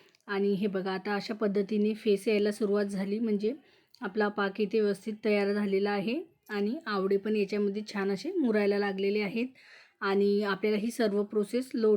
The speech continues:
to medium हीटवरती करायची आहे, एकदम हाय फ्लेमवरती नाही करायची, जेणेकरून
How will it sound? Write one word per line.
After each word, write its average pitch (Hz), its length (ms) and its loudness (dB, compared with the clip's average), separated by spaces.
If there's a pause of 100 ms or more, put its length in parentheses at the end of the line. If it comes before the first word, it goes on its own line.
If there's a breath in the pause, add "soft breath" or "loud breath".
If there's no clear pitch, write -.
(120)
to 226 40 0
medium 214 340 2
हीटवरती 208 460 -2
करायची 208 420 0
आहे, 226 160 0
एकदम 220 440 0
हाय 196 280 0
फ्लेमवरती 220 760 0
नाही 226 220 2
करायची, 214 560 2
जेणेकरून 220 600 2